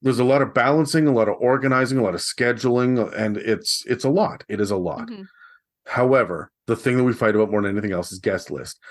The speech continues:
Speaker 1: But at no point has it made either of us wanna, like, cancel the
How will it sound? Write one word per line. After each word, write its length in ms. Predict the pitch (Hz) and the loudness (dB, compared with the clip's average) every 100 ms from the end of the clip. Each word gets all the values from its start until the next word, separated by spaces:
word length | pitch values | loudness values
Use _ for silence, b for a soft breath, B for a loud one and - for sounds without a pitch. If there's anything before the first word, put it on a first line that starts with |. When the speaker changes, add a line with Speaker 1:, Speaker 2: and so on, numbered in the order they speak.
| B | B
Speaker 1:
But 120 | - 139 | 0 2
at 80 | |
no 180 | 151 233 | 4 2
point 320 | 262 165 165 | 2 2 2
has 220 | 170 147 123 | 4 2 2
it 180 | 123 | 0
made 220 | 123 120 113 | 0 0 2
either 240 | 117 120 | 2 2
of 40 | |
us 140 | 117 123 | 2 0
wanna, 180 | 110 110 | 2 2
like, 240 | 104 - _ - | 0 -2 _ -20
cancel 420 | - 98 101 117 | -10 -6 -4 -2
the 100 | 104 | -2